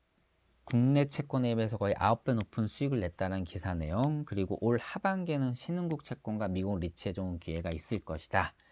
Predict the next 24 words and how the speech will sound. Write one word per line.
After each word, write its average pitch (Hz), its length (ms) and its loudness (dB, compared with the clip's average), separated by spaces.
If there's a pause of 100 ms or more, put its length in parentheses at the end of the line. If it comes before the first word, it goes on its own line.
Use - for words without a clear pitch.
(180)
그리고 90 140 -6
스타벅스를 156 720 -2
품은 165 400 -2
빌딩만 131 720 -2
찜해서 135 840 0 (200)
펀드 170 360 0
투자할 107 340 -4
수 - 160 -10
있는 87 340 -2
이러한 85 300 -2
상품에 131 520 -2
대해서도 82 360 -4
알아보도록 85 640 -4
하겠습니다. 80 560 -8 (840)
마지막으로 131 880 6 (540)
에이에스케이 131 1120 4
포럼에서 147 560 0
나온 90 360 0
이야기인데, 90 520 0
글로벌 123 520 2
침체에 165 680 -2
대한 123 360 2
우려를 104 460 2
통해서 87 560 -2